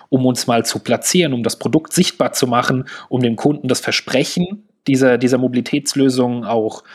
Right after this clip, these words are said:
ähm, haptisch zeigen zu können. Ähm, was das Thema Mobilitätsbudget und, und, und den Unternehmen betrifft, wird's definitiv noch andere Hürden geben, weil da müssen, da müssen die Partner auch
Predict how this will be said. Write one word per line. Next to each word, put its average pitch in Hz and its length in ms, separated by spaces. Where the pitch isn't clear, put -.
ähm, 113 460
haptisch - 680
zeigen 165 380
zu - 160
können. 170 420
Ähm, 127 640
was 139 200
das - 160
Thema 127 760
Mobilitätsbudget 131 880
und, 120 220
und, 117 300
und 120 220
den 120 120
Unternehmen 120 440
betrifft, 135 460
wird's 117 240
definitiv 120 540
noch 110 100
andere 147 400
Hürden 151 300
geben, 135 460
weil 120 100
da 127 140
müssen, 127 320
da - 80
müssen 131 220
die 113 80
Partner 123 560
auch 113 340